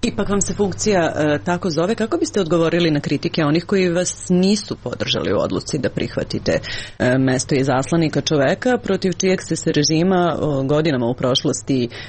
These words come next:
kao prvi čovek tadašnje devedeset dvojke, neću da kažem borili, ali u najmanju ruku bili prilično oštar kritičar i žrtva,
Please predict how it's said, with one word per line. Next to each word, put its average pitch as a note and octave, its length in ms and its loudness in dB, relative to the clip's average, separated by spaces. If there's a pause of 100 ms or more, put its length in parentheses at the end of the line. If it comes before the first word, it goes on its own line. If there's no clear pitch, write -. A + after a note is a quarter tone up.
(160)
kao A2 440 2 (100)
prvi B2 200 0
čovek B2+ 320 0
tadašnje C#3+ 360 0
devedeset C3 500 0
dvojke, D3+ 340 2
neću D#3+ 220 0
da C#3+ 60 0
kažem D3 260 2
borili, B3+ 460 4
ali G#3 400 2 (140)
u - 60 -4
najmanju E3 320 2
ruku E3 200 0
bili E3+ 220 0 (300)
prilično E3 400 2
oštar D#3 260 -2
kritičar F#3 600 0 (280)
i G3+ 140 4
žrtva, D#3+ 560 0